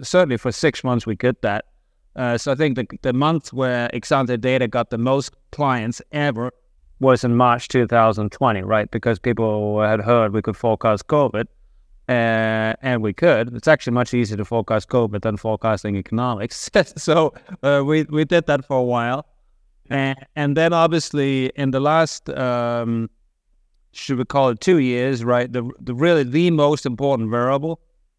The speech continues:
for all, uh, markets have been around inflation, right? So again, we have a massive infrastructure for,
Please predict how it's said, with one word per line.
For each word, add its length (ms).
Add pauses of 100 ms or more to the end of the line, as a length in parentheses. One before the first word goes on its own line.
(180)
for 100
all, 640
uh, 340
markets 400
have 160
been 140
around 260
inflation, 580
right? 320
So 440
again, 580 (480)
we 140
have 180
a 60
massive 500
infrastructure 760
for, 160